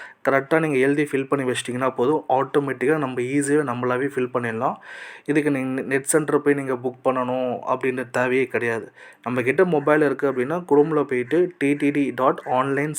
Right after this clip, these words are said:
சேவா டாட் இன் போட்டு நீங்க நம்ம லாகின் பண்ணாவே போதும். ஈஸியாக நம்ம புக் பண்ணிட்டு போயிட்டே இருக்க வேண்டியதுதான்.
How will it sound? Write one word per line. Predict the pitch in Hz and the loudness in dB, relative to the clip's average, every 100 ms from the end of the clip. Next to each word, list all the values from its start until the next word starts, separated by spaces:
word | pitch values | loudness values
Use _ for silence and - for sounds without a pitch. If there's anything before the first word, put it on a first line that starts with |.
| - | -2
சேவா | 127 127 143 - - - - - | 0 2 2 0 -8 -20 -20 -4
டாட் | 135 131 - | 0 2 2
இன் | 131 123 | -2 0
போட்டு | 123 120 160 | 0 0 0
நீங்க | 151 131 | -2 -2
நம்ம | 123 120 120 123 | -2 -2 -2 0
லாகின் | 120 123 143 143 147 - | 2 2 2 -2 -4 -2
பண்ணாவே | 120 131 131 143 | -2 0 2 0
போதும். | 143 117 113 139 240 - - - - - | 0 -2 0 -2 -4 -10 -20 -20 -20 -14
ஈஸியாக | 127 151 202 165 135 170 | -4 0 2 0 2 2
நம்ம | 175 131 113 | 2 -2 -4
புக் | 117 - | -8 -4
பண்ணிட்டு | 123 127 175 180 | -2 0 0 0
போயிட்டே | 117 113 120 | -2 0 -2
இருக்க | 113 113 | -2 -4
வேண்டியதுதான். | 110 107 104 | -4 -4 -4